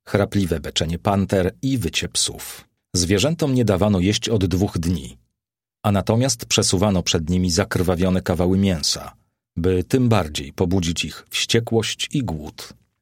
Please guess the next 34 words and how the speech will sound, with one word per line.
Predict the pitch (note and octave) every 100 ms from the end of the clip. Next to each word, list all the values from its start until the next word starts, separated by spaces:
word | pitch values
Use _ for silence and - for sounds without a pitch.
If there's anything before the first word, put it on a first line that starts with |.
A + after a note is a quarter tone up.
| -
Chwilami | - G#2 C3 D3+
też | C#3 B2+ F#2
zrywała | E2 F#2+ G#2 F#2+ E2+
się | -
taka | - A#2+ A#2
burza | E2 G2 G2
dzikich | E2 F2+ F2+ F#2
głosów, | F#2 G2 E2+ - - - _ _ _ _
że | E2+ F#2+
ludzie | G2 F#2 D#2+
stojący | - E2 E2+ - -
przed | F#2 -
cyrkiem | - G2 F2+ G#2+ A#2
nie | G#2 F#2+
mogli | D#2+ D2+ F#2
rozmawiać, | F#2+ F#2+ F2 C#2 C2+ - - _ _ _ _
a | - F#2+ F2+
wrażliwsi | F#2+ F2+ A#2+ A#2+ - G#2+
bledli | E2+ F2 C#2 - D#2+
ze | A2
strachu. | - - C#2+ - - - - _ _ _
Lecz | A2 A2
wraz | F#2+ C#3 C3+
ze | G#2 G#2+
wschodem | - B2+ C3+ G#2+
słońca | - F2+ E2 G2
zabrzmiały | F#2 E2 - F#2+ B2 A#2
w | -
obrębie | A2+ G2+ F#2+ F#2
cyrku | - F#2+ -
pieśni | - G#2 - F#2+
donośne, | D#2+ F2+ F#2+ G2+ - B2+ B2+
ale | A#2+ A2+ A2+
spokojne, | - A#2 A2+ F2 B1+ - -